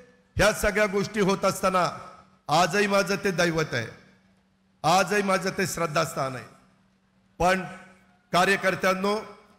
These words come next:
महिलांनो, तरुणांनो, तुम्ही सांगा, एखादा माणूस नोकरीमध्ये लागला तर महाराष्ट्र सरकारमध्ये अठ्ठावन्नाव्या वर्षी retire होतो. आयएएस, आयपीएस असेल तर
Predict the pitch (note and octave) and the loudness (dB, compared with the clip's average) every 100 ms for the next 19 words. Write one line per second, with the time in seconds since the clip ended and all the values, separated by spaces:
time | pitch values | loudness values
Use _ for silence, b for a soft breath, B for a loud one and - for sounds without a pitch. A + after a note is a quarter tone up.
0 | _ _ _ _ - C#3+ F3+ F#3+ F#3+ G3+ | _ _ _ _ -4 0 2 2 0 -4
1 | G3+ F#3 F#3+ G3 F#3+ F#3+ F#3 F#3+ F3 D#3+ | -2 -2 -2 -4 -4 -4 -4 -2 -2 -2
2 | C#3 C#3 - - - _ _ _ _ _ | -2 -4 -8 -20 -20 _ _ _ _ _
3 | _ F3+ G3+ G3+ A3 A3 G#3+ G#3+ F3 F3+ | _ 0 0 2 2 2 0 0 0 0
4 | F3 C3 - - - _ _ _ _ _ | -2 -6 -10 -18 -20 _ _ _ _ _
5 | _ C3+ F3 F3+ A3 A3 G3+ G3+ G3 F3+ | _ -4 -4 -2 -2 0 0 0 0 0
6 | F3+ G3 F#3+ G#3 G3 - - - C3 F3 | 0 -2 -2 -6 -6 -12 -20 -8 -2 0
7 | G3 - F#3 - D#3+ - E3+ D#3+ F3 G3+ | 0 -4 -8 -8 -6 -6 -6 -4 -4 -4
8 | C#3 - E3+ F3 F3 E3+ F3 D#3+ C#3+ - | -6 -4 -4 -2 -4 -4 -4 -4 -8 -6
9 | F#3+ C#3 B2+ C3 G#2+ - A#2+ - _ _ | -6 -6 -4 -4 -4 -8 -14 -20 _ _
10 | _ _ _ _ _ _ _ _ _ _ | _ _ _ _ _ _ _ _ _ _
11 | _ _ _ - D3 F#3+ G3+ G#3 G3+ G#3+ | _ _ _ -2 2 2 0 0 0 0
12 | G#3+ G3+ G3 - A3 A3 - D#3 | -2 0 -2 0 0 -2 -4 -4